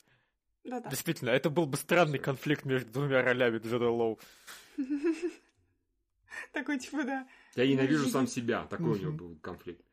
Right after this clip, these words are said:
Speaker 2: "Я тебя не
Speaker 1: Вот, а
Speaker 2: одобряю.
Speaker 1: в
Speaker 2: Это
Speaker 1: целом
Speaker 2: потому, что я маг? Нет, это потому, что ты гей".
Speaker 1: В целом, трейлер очень красивый, конечно. Мне нравится актёр, которого взяли на роль брата Ньюта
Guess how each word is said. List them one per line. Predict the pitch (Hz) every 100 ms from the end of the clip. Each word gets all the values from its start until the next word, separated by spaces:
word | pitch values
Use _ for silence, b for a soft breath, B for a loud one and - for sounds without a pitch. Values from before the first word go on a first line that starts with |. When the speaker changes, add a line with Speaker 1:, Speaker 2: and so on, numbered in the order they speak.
| _
Speaker 2:
"Я | - 170
тебя | 175 170
не | 160
Speaker 1:
Вот, | 156
а |
Speaker 2:
одобряю. | 160 - 127
Speaker 1:
в | 113
Speaker 2:
Это | -
Speaker 1:
целом | -
Speaker 2:
потому, | - 165 170
что | - 165
я | 160 147
маг? | 160 196 -
Нет, | 170 156
это | -
потому, | 127 - 131 131
что | - -
ты | 131
гей". | 107 117 135 - - _ _ _ _ _ _ _ _ _ B B B B
Speaker 1:
В | _ -
целом, | 262 381 320
трейлер | 285 302 294
очень | 262 -
красивый, | 254 240 - 294 349 262 - -
конечно. | 247 208 220 - - _ _ _ _
Мне | 240 240 254
нравится | 254 247 247 254 247 233 233 226 214 208
актёр, | 226 - 240
которого | 240 240 226
взяли | 226 233 233
на | 226 220
роль | 226 226
брата | 233 240 226 226 226 247
Ньюта | 247 262 320 302